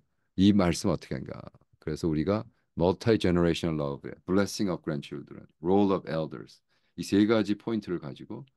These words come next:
얼마나 중요한가. 그래서 노인네들이 해야 될 일, blessing to grandchildren, 우리 손자, 손녀에게 하면서 아주 naturally 쓱 어떻게 하나님 말씀으로 가는 거죠.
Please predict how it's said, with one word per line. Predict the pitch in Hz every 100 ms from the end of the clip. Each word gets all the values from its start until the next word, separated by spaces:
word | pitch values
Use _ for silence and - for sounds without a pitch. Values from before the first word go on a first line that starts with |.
| _
얼마나 | 87 120 127 120
중요한가. | 85 73 65 -
그래서 | 73 85 - 98 _ _ -
노인네들이 | 82 98 104 104 92 92 92
해야 | 104 92
될 | 78 65 -
일, | 64 - _ _ _ _ _ - _ - -
blessing | 85 90 - 90 -
to | 80
grandchildren, | 73 69 - 65 71 - _ _ _ _ -
우리 | 104
손자, | - 127 113
손녀에게 | 101 104 90 71 - - _ _ _ _
하면서 | 117 113 113 98
아주 | 90 92
naturally | 78 80 - 95 80 90
쓱 | - 76 80 85 95 123 135 - _ _ _ _ -
어떻게 | - 73
하나님 | 104 95 80
말씀으로 | 69 69 - 69 67
가는 | - 65 65
거죠. | 60 -